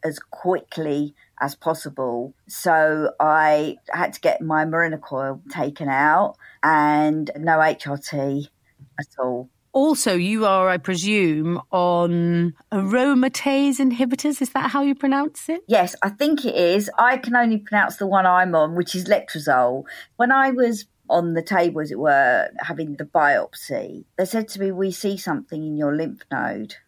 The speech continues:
Speaker 1: So I, I panicked and started to really, really cry. And they were like, "Oh, why are you so, are you okay?" And I was like, "Oh, I, I think that's how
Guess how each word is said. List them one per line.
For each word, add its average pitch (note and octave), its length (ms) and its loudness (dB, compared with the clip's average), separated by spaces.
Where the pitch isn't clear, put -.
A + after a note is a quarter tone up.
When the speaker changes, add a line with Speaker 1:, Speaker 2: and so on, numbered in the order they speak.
Speaker 1:
So E3 240 0
I, E3+ 240 4
I E3 420 4
panicked - 580 -4
and D3+ 140 -6
started D#3 360 2
to D#3+ 120 -6
really, E3 420 0
really D#3 220 -2
cry. C#3+ 360 2
And D3 120 0
they D#3+ 60 0
were E3+ 100 2
like, D#3+ 220 2
"Oh, F#3 220 2
why F#3 260 2
are G#3 40 2
you G#3 120 -2
so, G#3+ 160 -6
are - 120 -6
you G3+ 220 0
okay?" G3+ 300 2
And F#3 80 2
I - 20 0
was F3 100 -6
like, F#3 140 -4
"Oh, G3 280 6
I, E3 200 4
I G3+ 120 2
think G#3 300 -4
that's - 180 -4
how F3+ 500 0